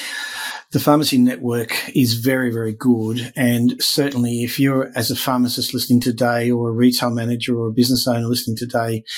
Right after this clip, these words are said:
and you take on board this automate the repetitive, it's not that hard to ring one of your peers, one of your friends,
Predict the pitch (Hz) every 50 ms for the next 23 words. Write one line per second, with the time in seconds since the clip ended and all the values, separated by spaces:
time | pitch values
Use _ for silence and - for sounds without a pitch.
0 | - - - - _ - 120 120 117 120 113 - - 127 127 123 123 117 117 110
1 | 117 120 117 117 110 - 120 120 113 - - - - - _ - 135 131 127 127
2 | 123 120 120 - - - 110 113 110 - - 170 156 127 113 110 110 113 113 -
3 | - 143 143 139 139 135 131 123 120 - - 123 117 117 113 - - - 120 113
4 | 123 123 123 120 113 117 117 117 107 113 113 110 110 - - 131 123 120 120 120
5 | 117 - 123 120 117 110 110 110 110 - - - 120 117 117 117 113 113 110